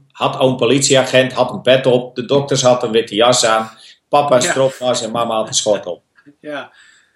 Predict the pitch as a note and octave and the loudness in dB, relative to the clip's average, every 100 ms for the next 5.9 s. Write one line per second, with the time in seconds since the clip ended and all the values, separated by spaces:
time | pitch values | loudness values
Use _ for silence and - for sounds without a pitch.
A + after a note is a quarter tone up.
0 | _ _ _ - B2 E3 E3+ D#3+ C3+ D#3 | _ _ _ -10 0 2 2 2 4 2
1 | D#3 B2+ D#3 F3+ E3 E3+ - D3+ D#3+ D3+ | 2 2 2 2 0 -4 0 2 2 2
2 | D3 D#3 D#3 A#2+ - - C#3 D3 - - | 0 0 -2 -6 -4 0 2 2 -2 -6
3 | - - B2+ C3+ B2+ B2 B2+ B2+ G#2+ F#2 | -12 -8 -2 0 0 -2 0 2 2 0
4 | F#2 G2 G#2 F#2+ G#2 C3 C3+ - - B2 | -6 -6 -4 -2 0 2 0 -4 -4 2
5 | B2 B2+ B2+ - G#2 E2+ - - - | 4 4 2 -2 -2 -2 -4 -4 -14